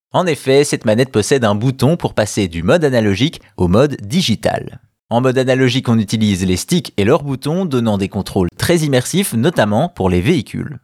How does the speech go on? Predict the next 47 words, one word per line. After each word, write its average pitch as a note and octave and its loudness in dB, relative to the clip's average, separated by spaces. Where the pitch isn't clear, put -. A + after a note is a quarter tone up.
En C#3+ 2
mode F3 2
digital, C3 0
il A#2+ -2
devient G#2+ 0
alors G2+ 2
un F2+ -6
pad E3 0
d'arcade, A#2 2
on G2 -4
utilise F#2+ -4
un C#3+ 2
joystick A2 -2
comme E2+ 0
croix D3 0
directionnelle A#2 0
et D#3 2
les D3+ 4
boutons B2 0
du G#2+ 2
milieu G2 2
pour E3+ 0
les C#3 2
actions, C#3+ 0
idéal C3+ 2
pour F#2+ -4
les F#2+ 0
jeux C3+ 4
de - -14
combat, C3+ 2
mais D#3+ -6
surtout C#3+ -2
un A2+ 2
bon D#3 -2
moyen C#3+ 2
de G#2+ 2
rendre G2 0
tous G3+ 0
les E3+ 6
jeux A2+ 0
de G2 0
la F2+ 0
PlayStation C#3+ 0
jouables A2+ 2
avec G2+ -2
ce - -4
pad. - -4